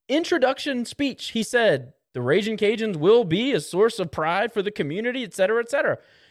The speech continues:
Do you feel like this community is proud of the Raging Cajun basketball and football team right now? Look at, look at the attendance. I'm gonna go with no based on the attendance numbers.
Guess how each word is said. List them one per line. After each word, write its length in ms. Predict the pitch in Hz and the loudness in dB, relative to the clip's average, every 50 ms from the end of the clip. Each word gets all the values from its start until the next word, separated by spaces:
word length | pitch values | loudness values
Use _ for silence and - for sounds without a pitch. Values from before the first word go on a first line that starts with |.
| - - | -8 -2
Do 100 | 147 214 | 0 0
you 220 | 226 233 294 349 | 2 2 2 2
feel 200 | 320 320 330 320 | 2 2 4 4
like 180 | 285 277 254 208 | 4 4 4 0
this 120 | 269 320 | -4 -4
community 460 | - 330 262 240 247 269 277 277 269 | -2 -2 -2 0 0 0 0 0 -2
is 100 | 240 - | -2 -4
proud 480 | - - 190 165 165 180 208 247 285 - | -4 -2 -2 -2 0 0 0 0 0 2
of 140 | - 202 180 | 0 0 0
the 80 | 180 | 2
Raging 260 | 165 175 196 214 233 214 | 2 2 0 0 -2 -4
Cajun 320 | 185 185 202 214 226 202 | -2 -2 -2 -2 -2 0
basketball 420 | 156 156 175 196 - 254 220 240 | 0 0 0 -2 -4 -2 -2 0
and 80 | 196 135 | 0 0
football 280 | - 196 - 226 247 240 | -2 -2 0 0 0 0
team 200 | - 269 269 262 | -2 -4 -2 -2
right 160 | 285 294 269 | -2 -2 -2
now? 240 | 277 294 311 330 330 _ _ _ _ _ _ _ _ _ _ _ _ _ _ _ _ _ _ _ _ _ _ _ _ _ - | -4 -6 -6 -8 -12 _ _ _ _ _ _ _ _ _ _ _ _ _ _ _ _ _ _ _ _ _ _ _ _ _ -2
Look 180 | 180 262 - 349 | -2 -2 0 -2
at, 160 | - - - | -6 -4 -2
look 180 | 165 240 302 | -2 -2 0
at 120 | 359 320 320 | 0 0 0
the 100 | 320 320 | 0 0
attendance. 400 | 302 311 320 339 349 254 180 156 | 0 0 0 2 2 2 0 0
I'm 140 | 170 180 202 | 0 0 2
gonna 160 | 220 220 208 | 2 2 4
go 120 | 202 220 | 4 4
with 140 | 240 233 214 | 6 4 2
no 360 | 214 214 226 247 262 247 175 | 2 2 2 4 4 2 2
based 280 | 135 170 185 185 - 214 | 2 0 -2 -2 -2 -4
on 120 | 208 208 | -4 -2
the 80 | 208 208 | -4 -4
attendance 420 | 196 - 247 254 254 233 214 - | -4 -2 -2 -2 -2 -4 -6 -6
numbers. 480 | 160 143 123 107 98 - - - - | -6 -6 -6 -6 -10 -16 -20 -20 -20